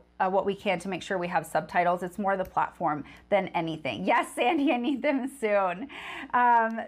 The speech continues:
so yes, I, I'm very excited for these. And a micellar is just another option because it's nice to have products that, for a pre-cleanse, that are more oil-based, um, and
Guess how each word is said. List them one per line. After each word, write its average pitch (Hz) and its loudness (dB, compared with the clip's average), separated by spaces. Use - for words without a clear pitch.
so 247 4
yes, 220 2
I, 233 2
I'm 269 2
very 320 4
excited 233 0
for 220 -4
these. 190 -8
And 240 2
a 254 0
micellar 330 2
is 311 -4
just 254 -2
another 226 0
option 247 2
because 226 -2
it's 233 -6
nice 294 -2
to 381 -2
have 320 2
products 208 2
that, - 2
for 214 2
a 208 2
pre-cleanse, 185 -4
that - -2
are 185 2
more 180 0
oil-based, 247 2
um, 233 4
and 240 2